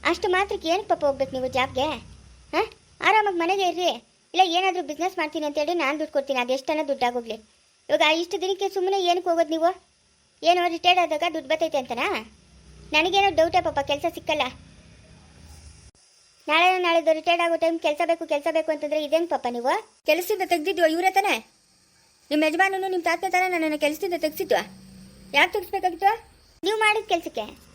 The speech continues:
Speaker 1: ನೀವು ಮಾಡಿದ ಕೆಲ್ಸಕ್ಕೆ ತೆಗ್ಸಿದ್ರಪ್ಪ ಅವ್ರು. ಹಾ, ನೀವು ಕರೆಕ್ಟಾಗಿ ಇದ್ದಿದ್ರೆ ನಿಮ್ ಪಾಡಕ್ ನೀವು ಇರ್ತಾ ಇದ್ರೆ ಅವ್ರ ಪಾಡಕ್ ಅವ್ರು ಇರ್ತಾ ಇದ್ರು. ಇದೊಳ್ಳೆ ಚೆನ್ನಾಗೈತಲ್ಲ ಪಾಪ. ನ್ಯಾಯ ಕೇಳ್ಬೇಕಂದ್ರೆ ಕರೆಕ್ಟಾಗಿರ್ಲಿ ನ್ಯಾಯ. ನಾಲ್ಕು ಜನ ಕೇಳಿದ್ರುನು ಅದನ್ನ ಮೆಚ್ಬೇಕು, ಆ ಥರ ಮಾತಾಡ್ರಿ. ಇವಾಗ ಕೆಲ್ಸ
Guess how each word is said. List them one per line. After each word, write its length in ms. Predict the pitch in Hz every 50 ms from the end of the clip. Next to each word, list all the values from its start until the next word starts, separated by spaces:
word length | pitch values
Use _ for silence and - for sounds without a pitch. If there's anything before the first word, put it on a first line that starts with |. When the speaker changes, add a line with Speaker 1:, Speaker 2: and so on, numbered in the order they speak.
| - - - - - -
Speaker 1:
ನೀವು 160 | 349 415 427
ಮಾಡಿದ 340 | 415 403 392 415 440 427 415
ಕೆಲ್ಸಕ್ಕೆ 340 | - 392 392 392 403 - 480
ತೆಗ್ಸಿದ್ರಪ್ಪ 520 | - 392 349 - - 311 302 262 247 - 226
ಅವ್ರು. 400 | 214 220 196 170 226 - _ _ _ _ _ _ -
ಹಾ, 80 | - 370
ನೀವು 160 | 349 370 370
ಕರೆಕ್ಟಾಗಿ 360 | 381 370 392 381 - 440 415
ಇದ್ದಿದ್ರೆ 420 | 415 339 349 415 381 427 466 453 - - - _ - - -
ನಿಮ್ 120 | 359 359
ಪಾಡಕ್ 240 | 381 403 415 415 -
ನೀವು 120 | 403 392
ಇರ್ತಾ 140 | 392 392 403
ಇದ್ರೆ 160 | 381 392 427
ಅವ್ರ 180 | 427 370 359 339
ಪಾಡಕ್ 220 | 370 370 381 -
ಅವ್ರು 160 | 320 294 311 330
ಇರ್ತಾ 140 | - -
ಇದ್ರು. 520 | 269 254 254 240 208 175 - - - - - - - - - - - - -
ಇದೊಳ್ಳೆ 240 | 349 370 440 440 403
ಚೆನ್ನಾಗೈತಲ್ಲ 460 | 392 381 349 349 349 339 330 311 311 302
ಪಾಪ. 200 | 302 302 302 - 302 285 285 294 302 - - - - - - _ _ _ - 311
ನ್ಯಾಯ 380 | 330 349 370 403 403 349 359 359
ಕೇಳ್ಬೇಕಂದ್ರೆ 480 | 381 370 381 381 381 381 370 339 330 330
ಕರೆಕ್ಟಾಗಿರ್ಲಿ 560 | - 330 339 339 - 370 359 359 330 339 320
ನ್ಯಾಯ. 300 | 311 302 311 330 302 285 - - _ _ _ _ _ _ _ _ _ - -
ನಾಲ್ಕು 260 | 294 294 311 302 277
ಜನ 140 | 330 349 381 359
ಕೇಳಿದ್ರುನು 600 | 359 359 349 370 339 349 349 339 320 - 349 370 339
ಅದನ್ನ 200 | 302 311 311 294
ಮೆಚ್ಬೇಕು, 400 | 294 294 294 - 320 339 330 320 - - - _ _ _ _ _ - - 294
ಆ 40 | 339
ಥರ 140 | 339 349 359
ಮಾತಾಡ್ರಿ. 420 | 359 330 302 311 330 320 294 277 254 254 - - - - - -
ಇವಾಗ 200 | 285 330 330 311 294 320 339
ಕೆಲ್ಸ 180 | 339 311 320 320